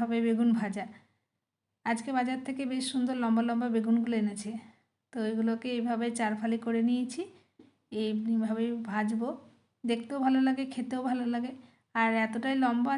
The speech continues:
ছিল যে কড়াতে আর ভাজা গেল না, সেই কারণে তাওয়ার মধ্যে ভাজলাম। এদিকে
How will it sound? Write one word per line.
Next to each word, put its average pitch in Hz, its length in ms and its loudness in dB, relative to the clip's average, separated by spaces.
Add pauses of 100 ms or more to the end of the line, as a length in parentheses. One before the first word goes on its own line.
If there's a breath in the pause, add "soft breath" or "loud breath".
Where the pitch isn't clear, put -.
ছিল 262 140 -2 (440)
যে 240 60 -4 (100)
কড়াতে 220 400 -2
আর 247 60 0 (100)
ভাজা 233 280 0
গেল 240 120 0 (120)
না, 247 60 0 (100)
সেই 247 160 -6
কারণে 220 200 -2 (100)
তাওয়ার 214 320 0
মধ্যে 220 220 0 (120)
ভাজলাম। 208 340 -6 (640)
এদিকে 262 240 0